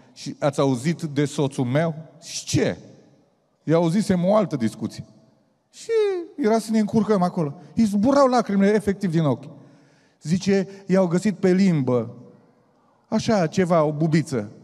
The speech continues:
N-a băgat-o în seamă. S-o fi gândit cum am avut și noi pe limbe tot felul de afte și de alte lucruri. Zice, „L-o te deranjat o zi, două, o săptămână, el e muncitor, ca și voi toți, rupe normele.”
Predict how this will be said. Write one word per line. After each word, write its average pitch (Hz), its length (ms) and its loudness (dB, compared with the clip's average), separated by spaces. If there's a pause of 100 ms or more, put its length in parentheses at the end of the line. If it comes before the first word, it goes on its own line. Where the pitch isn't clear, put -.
(440)
N-a 202 160 2
băgat-o 175 360 2
în 160 80 4
seamă. 131 500 2 (560)
S-o 175 120 -2
fi 160 120 0
gândit 180 340 2
cum 185 180 2
am 180 100 4
avut 180 240 2
și - 100 -6
noi 170 160 4
pe 156 140 2
limbe 151 280 2
tot 151 200 0
felul 151 180 2
de 143 100 2
afte 151 320 0
și 117 140 -6
de 131 120 2
alte 139 200 2
lucruri. 123 400 -2 (1120)
Zice, 151 520 0 (300)
„L-o 160 140 2
te 196 120 2
deranjat 160 600 2
o 147 100 2
zi, 156 160 2
două, 160 220 4
o 143 40 4
săptămână, 151 600 0
el 143 180 2
e 139 60 0
muncitor, 131 800 -2 (340)
ca 170 180 0
și 160 120 -4
voi 160 240 2
toți, 151 520 -2
rupe 160 420 2
normele.” 135 540 0